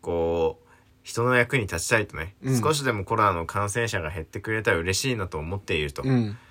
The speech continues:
Speaker 1: まあ、言わされたのか、自分で言ったのかわかんないですけども。
Speaker 2: そうね、わかんないけど。
Speaker 1: まあでも、
Speaker 2: うん。
Speaker 1: この子がやってることって少なからずそういうことで、
Speaker 2: うん。
Speaker 1: なんか、女の子がね、ちょっと頑張ってるから、
Speaker 2: うん。
Speaker 1: 小学生のね。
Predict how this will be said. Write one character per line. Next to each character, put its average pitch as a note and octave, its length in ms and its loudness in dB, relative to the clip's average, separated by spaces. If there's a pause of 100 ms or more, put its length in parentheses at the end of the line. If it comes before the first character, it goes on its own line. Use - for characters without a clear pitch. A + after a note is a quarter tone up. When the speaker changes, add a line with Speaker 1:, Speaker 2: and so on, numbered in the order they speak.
(300)
Speaker 1:
ま D2+ 300 0
あ、 C2 60 -4
言 D#2+ 140 -4
わ G2+ 80 6
さ A2 140 6
れ A#2 100 4
た C#3 120 4
の B2+ 120 0
か、 E2 520 4 (580)
自 E2+ 160 -10
分 F2+ 140 -4
で F#2+ 80 0
言 F2+ 60 -2
っ - 20 -20
た A#2 100 -2
の A#2 140 2
か E2+ 180 2
わ D#2 80 0
か G2 120 0
ん G#2+ 60 -2
な G2+ 100 4
い F2 40 4
で D#2 80 -2
す - 100 -8
け - 60 -4
ど - 140 4
も。 C3 60 6
Speaker 2:
そ - 60 0
う F#2 40 2
ね、 F#2+ 60 6
わ E2+ 120 4
か B2 160 6
ん A2+ 40 4
な F#2+ 100 -2
い F2 60 -8
け G2+ 100 -4
ど。 A#2 40 6
Speaker 1:
ま C3 60 6
あ C#3+ 40 6
で G#3 120 8
も、 G#3 380 4
Speaker 2:
う B2+ 40 4
ん。 A2+ 280 0
Speaker 1:
こ C3+ 120 -2
の D#3 120 4
子 C3+ 80 -6
が A#2+ 100 4
や G2+ 80 8
っ F#2 40 -4
て - 180 -2
る A2 80 0
こ A2+ 120 -2
と A#2 140 -4
っ - 20 -12
て G#2 200 -4
少 - 180 -8
な B2 140 -2
か C3+ 140 2
ら A#2+ 140 4
ず D#2+ 380 -2 (160)
そ - 220 -6
う F#2 40 0
い - 20 -2
う F2+ 60 -4
こ F2+ 120 -6
と F2+ 120 -6
で、 F2 360 2
Speaker 2:
う C3+ 80 4
ん。 A2 260 0 (240)
Speaker 1:
な G#2 100 -6
ん F#2 40 -6
か、 D#2+ 160 -2 (260)
女 C3 240 0
の D#3 140 4
子 B2+ 100 -2
が F#2+ 120 2
ね、 F#2+ 240 0 (300)
ち - 100 -4
ょ - 20 -2
っ E2+ 40 -4
と A#2 120 -2
頑 F#2+ 180 2
張 A#2+ 120 6
っ - 60 -8
て B2 120 2
る F#2+ 100 0
か E2 120 2
ら、 D#2 280 2
Speaker 2:
う C3+ 60 -2
ん。 - 20 4
Speaker 1:
小 B2 120 6
学 A2+ 200 -2
生 E2 140 -4
の C2+ 120 -8
ね。 F#2+ 220 -6